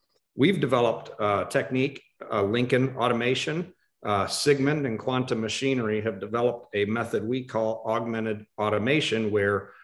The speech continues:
we're doing a significant part of the next gen car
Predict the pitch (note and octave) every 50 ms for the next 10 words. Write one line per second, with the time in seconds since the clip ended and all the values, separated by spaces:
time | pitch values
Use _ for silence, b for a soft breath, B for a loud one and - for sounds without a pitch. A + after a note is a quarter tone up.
0 | B B B C3+ B2+ A#2+ B2 B2 B2 A#2+ A#2 A2+ G#2+ A2 - F#2+ G2+ G#2 G2 -
1 | - - A2+ G#2 F#2+ G#2 A#2+ E3 F3+ - E3 - - G#2+ - - - G#2+ G#2 G2+
2 | G2 G2 G2 G2+ G#2 G2 - - - G#2 G2+ G2 F#2+ F2+ - F#2+ F2+ F2+ F#2+ G2+
3 | -